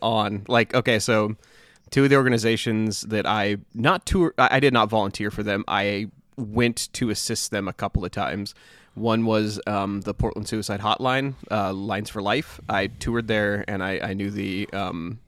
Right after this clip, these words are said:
the chief operations manager. And I applied there, and I met a bunch of people because it's just part of the process of getting to know everyone.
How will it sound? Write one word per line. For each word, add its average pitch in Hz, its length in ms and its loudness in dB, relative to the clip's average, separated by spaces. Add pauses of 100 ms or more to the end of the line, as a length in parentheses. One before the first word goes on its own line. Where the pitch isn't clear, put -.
(160)
the 95 140 -4
chief - 300 -4
operations 101 500 -4
manager. 107 400 -2 (680)
And 104 580 0 (180)
I 117 180 6
applied 151 520 0
there, 98 340 0
and 104 140 -4
I 101 120 -2
met 120 260 0
a 151 40 -2
bunch 113 200 -2
of 104 80 -8
people 95 520 -6
because 107 240 -4
it's 101 80 -10
just 113 140 -4
part 113 160 2
of - 20 -2
the 101 60 -6
process 104 380 -2
of 101 80 -10
getting 110 180 -2
to 101 80 -2
know 110 160 2
everyone. 95 400 -4